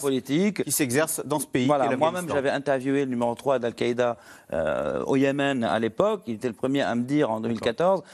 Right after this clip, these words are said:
Speaker 1: Baghdadi est un, est un imposteur, ce califat est légitime. » Puis la guerre a flambé sur toute la planète. Quand vous parlez des mosquées, il faut préciser que ce sont des lieux de culte chiites,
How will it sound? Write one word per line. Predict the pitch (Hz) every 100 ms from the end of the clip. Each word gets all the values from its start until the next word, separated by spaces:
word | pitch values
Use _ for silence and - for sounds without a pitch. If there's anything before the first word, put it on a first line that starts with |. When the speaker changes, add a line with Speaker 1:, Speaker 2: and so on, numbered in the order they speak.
| -
Speaker 1:
Baghdadi | 135 135 131 135 113
est | 107
un, | 113 113 101
est | 101
un | 110
imposteur, | 110 117 113 - 180 175 -
ce | -
califat | 135 143 135 160
est | 156
légitime. » | 151 147 143 135 98 - _ _
Puis | 143
la | 127
guerre | 104 147 117
a |
flambé | 104 110 131
sur | 135 120
toute | -
la | 135
planète. | 117 123 110 - - -
Quand |
vous | 160
parlez | 151 151 143
des | 123
mosquées, | 113 - 190
il |
faut | 170
préciser | 117 113 110 127 180 208 - - -
que | -
ce |
sont | 113 - 175
des | 135 147 160 107
lieux | 135
de | 135
culte | 180 -
chiites, | 196 196 -